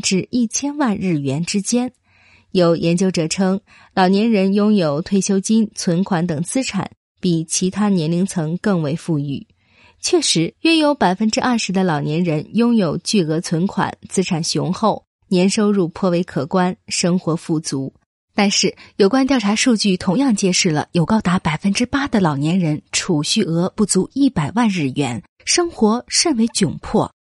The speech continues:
日本内务府一项以六十五岁以上男女为对象的调查结果显示，约有百分之二十六的老年人认为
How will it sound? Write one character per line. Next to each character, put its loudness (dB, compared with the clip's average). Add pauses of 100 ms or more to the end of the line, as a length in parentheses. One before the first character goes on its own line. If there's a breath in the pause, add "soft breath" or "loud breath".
(140)
日 6
本 4
内 2
务 0
府 -8
一 2
项 2
以 -2
六 2
十 -2
五 -2
岁 0
以 0
上 0
男 2
女 4
为 -2
对 0
象 0
的 2
调 0
查 -2
结 -2
果 0
显 -4
示， -2 (200)
约 2
有 2
百 0
分 0
之 -2
二 -2
十 -2
六 2
的 0
老 0
年 2
人 2
认 0
为 -4